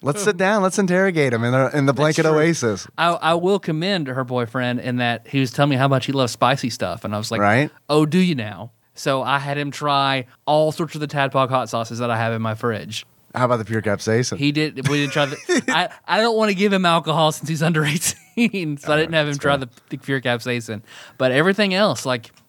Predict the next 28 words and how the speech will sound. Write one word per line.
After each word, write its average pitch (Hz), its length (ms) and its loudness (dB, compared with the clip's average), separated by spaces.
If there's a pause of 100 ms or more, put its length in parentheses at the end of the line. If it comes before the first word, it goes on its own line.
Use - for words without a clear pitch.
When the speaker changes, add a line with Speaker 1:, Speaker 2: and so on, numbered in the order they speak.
(180)
Speaker 2:
he - 100 -8
was 156 120 -4
a - 20 -20
champ. 143 240 0
I 127 40 0
wish 156 180 2
I 175 40 2
would've 160 160 2
had 147 140 2
some 139 140 -8
flashbang, 123 680 -2
but 113 140 0
Speaker 1:
Yeah. 107 200 4
Speaker 2:
I, 117 60 -4
I 120 40 -2
don't 120 140 0
have 123 140 -2
that 117 100 -4
anymore. 107 480 -6
Everything 147 380 2
else, 143 340 2 (200)
the 127 60 -2
only 156 180 4
thing 156 220 2
he 147 100 -2
sort 151 320 2
of, 135 120 2
like, 135 280 0